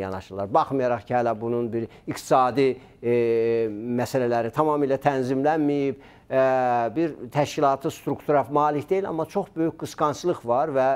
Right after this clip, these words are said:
Türkiyənin xüsusən ora gəlişinə görün reaksiyalar necə oldu. Deyirlər ki, e, heç bir alyans, axı sonra da deyirlər ki, bu alyans deyil. Bu axı, e, e,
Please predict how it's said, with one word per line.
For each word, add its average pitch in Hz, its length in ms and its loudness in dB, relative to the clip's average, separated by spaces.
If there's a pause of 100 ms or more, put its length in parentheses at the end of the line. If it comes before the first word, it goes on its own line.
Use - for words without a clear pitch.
(180)
Türkiyənin 135 500 0
xüsusən 123 360 -6
ora 127 180 0
gəlişinə 135 640 0
görün 123 300 0
reaksiyalar 127 600 0
necə 123 320 0
oldu. 107 360 -2 (300)
Deyirlər 147 340 2
ki, 156 180 -2 (260)
e, 123 300 2
heç 170 260 0
bir 165 200 2
alyans, 143 440 2
axı 156 300 0 (100)
sonra 190 280 2
da 180 120 2
deyirlər 175 320 2
ki, 185 120 0
bu 185 120 2
alyans 156 440 2
deyil. 110 240 2 (260)
Bu 143 60 4
axı, 135 200 2
e, 135 800 0
e, 139 200 2